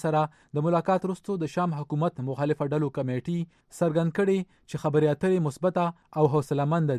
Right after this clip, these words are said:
دي. تېر خالي پر ورځ چې کله د شام حکومت مخالفه ډلو غړي جنیوا ته راورسېدل، نو دوی غوښتنه کړې وه چې د خبرو اترو زمینه به اله برابره وي، کله چې د شام حکومت او د روس جنګي جهازونه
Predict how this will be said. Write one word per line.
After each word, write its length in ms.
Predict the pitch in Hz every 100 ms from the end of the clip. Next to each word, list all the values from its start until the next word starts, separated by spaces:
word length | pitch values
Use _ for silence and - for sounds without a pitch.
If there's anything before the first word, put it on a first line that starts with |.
| 110
دي. 100 | 101 - _ _ -
تېر 200 | 185 170
خالي 200 | 160 185 185
پر 80 | 170
ورځ 100 | 190 -
چې 60 | 160
کله 180 | 170 170 147
د 100 | 123
شام 200 | 160 151
حکومت 380 | 131 139 156 - 131
مخالفه 400 | 131 135 139 135
ډلو 180 | 151 143 127
غړي 580 | 165 165 160 _ - 139
جنیوا 300 | 151 170 180 180
ته 140 | 139
راورسېدل، 580 | 151 180 165 160 160 156 - _ 147
نو 120 | 131
دوی 100 | 185 175
غوښتنه 340 | 160 - 185 180
کړې 160 | 180 175 165
وه 100 | 160 - -
چې 60 | 143
د 80 | 143
خبرو 260 | 139 165 151
اترو 280 | 175 170 143
زمینه 300 | 143 143 165 160
به 160 | 170
اله 120 | 175 139
برابره 400 | 135 131 165 180 165
وي، 100 | 165 - _ -
کله 200 | 180 175
چې 160 | 185 156
د 80 | 139
شام 220 | 170 147
حکومت 420 | 131 139 160 - -
او 80 | 135 131
د 160 | 135
روس 240 | 175 - -
جنګي 560 | _ 117 135 139 170 139
جهازونه 420 | 131 131 165 165